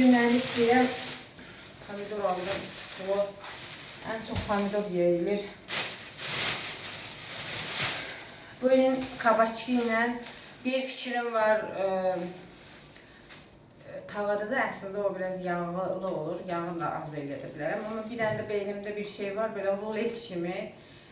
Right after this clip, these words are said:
e, kök, m, kabaçki, soğan, m, hamısını çəksən, bir balaca da mən, məsəl üçün, Herkules unu qata bilərəm. Daha sağlıqlı olsun deyə yumurta, e,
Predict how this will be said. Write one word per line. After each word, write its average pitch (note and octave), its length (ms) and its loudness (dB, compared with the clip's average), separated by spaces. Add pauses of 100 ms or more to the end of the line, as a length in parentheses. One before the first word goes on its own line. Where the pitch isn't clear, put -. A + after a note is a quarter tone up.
(160)
e, E3+ 260 -4
kök, G#3 480 2 (320)
m, E3+ 480 -2 (320)
kabaçki, G3 720 -2 (160)
soğan, G3 640 0 (760)
m, F#3+ 420 -4
hamısını G3 420 -4
çəksən, G3+ 480 -4
bir A3 140 -4
balaca F#3+ 420 2
da E3 140 2 (400)
mən, F#3 260 -4
məsəl E3+ 240 -8
üçün, F#3+ 160 -10
Herkules E3+ 480 -4
unu D3 160 -8
qata D3+ 320 -8
bilərəm. D#3+ 460 -4 (180)
Daha - 320 -12 (160)
sağlıqlı D3+ 420 -8
olsun G3 280 -8
deyə G3 160 -8
yumurta, F3 500 -4 (760)
e, F#3 80 -2